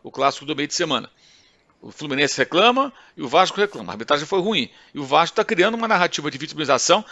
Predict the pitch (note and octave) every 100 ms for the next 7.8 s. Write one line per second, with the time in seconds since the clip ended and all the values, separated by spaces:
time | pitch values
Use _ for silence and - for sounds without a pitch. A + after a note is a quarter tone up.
0 | - - F3 - D#3+ A3 G3 D3 D3+ F#3
1 | - F3+ D#3+ E3 E3 C#3 C#3+ E3+ F#3+ -
2 | C4+ G#3+ G#3+ - - D#3+ F#3+ - A#2 -
3 | - _ _ - B2 C#3 C#3 B2 F3 F3+
4 | G#3 G#3 G3 D#3 A3+ - - G3+ F#3 D3
5 | D3+ C3 C3 F3+ G3 A3 - - - -
6 | C#3+ D#3 A3 E3+ D#3+ - F#3 F#3+ F#3 -
7 | D#3 D#3+ E3 F3 F#3+ B2+ E3+